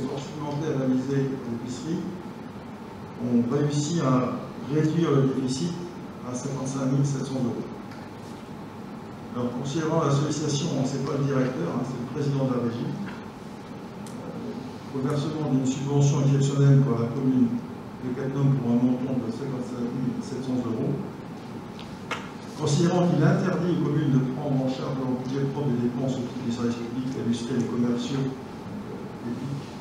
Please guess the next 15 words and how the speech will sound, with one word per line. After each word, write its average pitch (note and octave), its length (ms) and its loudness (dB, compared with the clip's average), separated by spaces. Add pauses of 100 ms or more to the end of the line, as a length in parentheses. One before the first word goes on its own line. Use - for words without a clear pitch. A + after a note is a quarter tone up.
(760)
qui A#2+ 80 -2
leur B2 160 -2
sont B2 160 -4
rattachés, B2+ 560 0 (1700)
considérant D3+ 480 2
que C#3+ 80 0
le C#3+ 80 4
conseil C#3+ 320 4
municipal C#3+ 320 4 (160)
peut E3 80 2
décider, E3 480 2
conformément C#3+ 400 0
à C#3 160 6
l'article - 320 -2 (240)
L C#3 80 -2